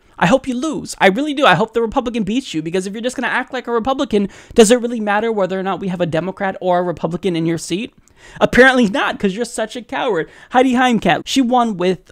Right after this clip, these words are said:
uh, fifty point twenty-four percent of the vote. Well, I'm sure that, you know, your constituents are gonna be so excited to vote for you. If they wanted a Republican, they would have just voted for a Republican. They don't want Republican light and voting for Democrats. They want you to pursue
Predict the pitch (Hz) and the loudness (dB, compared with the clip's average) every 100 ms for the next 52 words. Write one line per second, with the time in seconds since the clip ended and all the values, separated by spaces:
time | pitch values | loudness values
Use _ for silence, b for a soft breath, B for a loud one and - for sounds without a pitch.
0 | - 156 - - _ 277 262 247 - 220 | -6 -6 -6 -14 _ -8 -8 -10 -4 -4
1 | 180 - 220 214 202 202 - 196 165 139 | -4 -6 -6 -4 -4 -4 -4 -4 -4 -2
2 | 139 139 - _ 185 214 226 220 247 214 | 0 -2 -4 _ 2 4 2 -4 -6 -4
3 | 185 160 147 - 185 175 156 160 - 165 | -2 -2 -2 -6 -6 -4 -4 -6 -10 -14
4 | - 160 175 156 156 165 165 - 233 233 | -14 -12 -10 -8 -8 -8 -8 -6 -2 0
5 | 220 - 233 214 160 175 196 - 151 156 | 0 -2 -4 -2 0 0 0 -8 -4 -2
6 | 160 - 226 277 247 180 240 302 285 269 | -2 -4 -4 -2 -4 -2 -4 -4 -6 -8
7 | 233 269 254 220 160 160 170 170 190 165 | -8 -8 -8 -6 -4 -4 -4 -4 -6 -6
8 | 175 - 170 165 175 156 156 151 208 165 | -6 -4 -6 -6 -4 -4 -4 -6 -6 -6
9 | 160 156 214 254 254 - 202 233 208 208 | -6 -4 -4 -4 -8 -8 -6 -6 -6 -8
10 | 190 214 233 - 190 165 180 170 170 160 | -4 0 0 0 -2 2 0 0 -2 -2
11 | 240 - 160 156 - B B - 202 180 | -2 -2 -4 -4 -10 B B 0 2 4
12 | 277 - 226 220 202 - - 185 - - | 4 2 -6 -6 -4 -4 -4 -4 -8 -8
13 | 226 208 | -8 -8